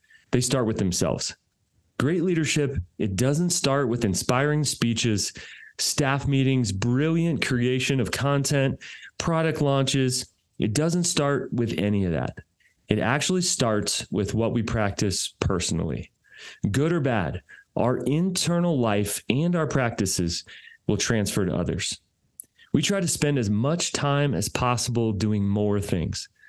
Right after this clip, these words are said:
but are we even doing the right things? Over time, I've observed this principle.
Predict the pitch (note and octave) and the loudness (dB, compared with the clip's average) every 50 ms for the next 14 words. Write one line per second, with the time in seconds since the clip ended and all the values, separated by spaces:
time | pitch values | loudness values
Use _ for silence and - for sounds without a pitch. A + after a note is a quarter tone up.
0 | - - _ _ _ _ _ _ _ - - G#2+ A2 B2 D3 D#3 E3+ E3+ E3+ D3+ | -20 -20 _ _ _ _ _ _ _ 0 2 2 2 2 2 2 0 0 0 0
1 | D#3 C3+ A#2 B2 B2 C3 C#3 C3+ B2+ A2 F#2 F#2+ G2 A2 A#2 - - D3+ D#3 D#3+ | 2 2 2 2 2 2 2 2 2 2 2 2 0 0 0 -2 -2 -2 0 0
2 | E3 - - - - _ _ _ _ _ _ _ _ _ _ _ _ _ _ _ | -2 -4 -6 -8 -10 _ _ _ _ _ _ _ _ _ _ _ _ _ _ _
3 | _ _ _ - - D#3 F3 G#3 G3 - F#3 F3 F3 F3 E3+ D3+ C3 C3 B2+ G#2+ | _ _ _ 0 0 0 0 -2 -2 -2 0 0 0 0 0 0 0 0 0 -2
4 | F#2+ F#2+ A2+ B2+ C#3 C#3+ C3 A#2+ B2+ A#2+ A2+ - - - - A2 G2+ - - D#2+ | -2 -2 0 0 0 0 0 -2 -2 -2 -2 -4 -6 -4 -2 -2 -2 -2 -2 -4
5 | D2+ - - - | -4 -6 -6 -10